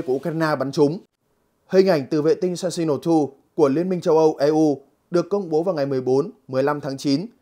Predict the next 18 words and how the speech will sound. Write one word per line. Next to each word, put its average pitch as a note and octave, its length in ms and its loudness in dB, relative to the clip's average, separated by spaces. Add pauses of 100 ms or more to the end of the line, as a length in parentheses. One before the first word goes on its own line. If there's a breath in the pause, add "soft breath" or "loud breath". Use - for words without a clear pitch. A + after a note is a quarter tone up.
(240)
và D3 160 0
được E3 140 -2
nhà E3 120 -4
nghiên F#3+ 200 -4
cứu E3+ 200 -4
hàng D#3+ 120 -4
không D#3+ 180 -6
quân D#3 160 -4
sự D#3 160 -6
nguồn B2+ 240 -4
mở A#2+ 240 2 (320)
M D#3 160 -4
T D3 160 -8
Anderson C#3 520 0
phân C#3 160 -4
tích F#3 160 -2
cho C#3 120 -2
thấy C3 360 0